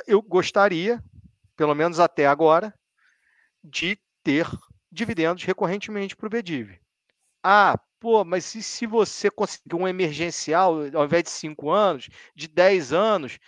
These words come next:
e aí você bota um ativo de saneamento que vai gerar menos dividendo, mas você compensa? Sei lá, na composição do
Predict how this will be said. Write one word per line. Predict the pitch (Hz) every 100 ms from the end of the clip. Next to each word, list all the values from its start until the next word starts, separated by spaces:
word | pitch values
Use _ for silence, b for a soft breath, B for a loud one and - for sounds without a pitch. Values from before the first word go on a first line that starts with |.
| b b _ - _ _
e | 170 170
aí | 175
você | 175 170
bota | 165 156 165
um | 180
ativo | 165 - - - 170 151 151 151 139 131 127 120 120 127 123 120 117 _ _
de | - 131
saneamento | 160 151 151 165 220 202 - 147
que | - 147
vai | 151
gerar | 135 147 143 147
menos | 143 151
dividendo, | 135 139 160 190
mas | 185
você | 196
compensa? | - 196 196 131 - _ _ _ _ _
Sei | -
lá, | 269 226
na | 180
composição | - 165 170 160 175
do | 175